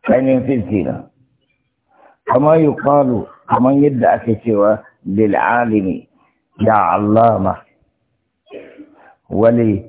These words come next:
kathirin riwayati, haka mutumin da yake da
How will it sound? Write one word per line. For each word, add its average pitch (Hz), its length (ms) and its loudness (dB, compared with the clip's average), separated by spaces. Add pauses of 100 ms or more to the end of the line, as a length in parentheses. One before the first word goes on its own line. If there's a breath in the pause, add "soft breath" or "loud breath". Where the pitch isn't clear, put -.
(260)
kathirin 123 680 -2
riwayati, 110 640 0 (180)
haka 123 400 -2
mutumin 104 460 -6
da 98 80 -10
yake 107 160 -12
da 87 160 -16